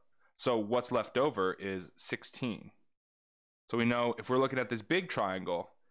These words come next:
seventy-four plus ninety plus sixteen equals one eighty, we're good, right? So now we needed the second concept,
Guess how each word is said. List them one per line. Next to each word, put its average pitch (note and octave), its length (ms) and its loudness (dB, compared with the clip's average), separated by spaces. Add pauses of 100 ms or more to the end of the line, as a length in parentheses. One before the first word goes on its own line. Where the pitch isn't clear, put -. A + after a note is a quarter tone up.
(340)
seventy-four C3+ 640 2
plus A2 240 -4
ninety B2 340 2
plus A#2 240 -2
sixteen B2+ 560 -2
equals G#2+ 320 -4
one G#2+ 180 2
eighty, G#2 420 -2 (460)
we're F#2 100 -8
good, D#2+ 380 -4 (280)
right? F2 200 -4 (1200)
So C#3+ 100 2
now E3 320 4
we C3 100 2
needed A2+ 240 -2
the A2+ 80 -4
second E3 400 0
concept, - 540 -6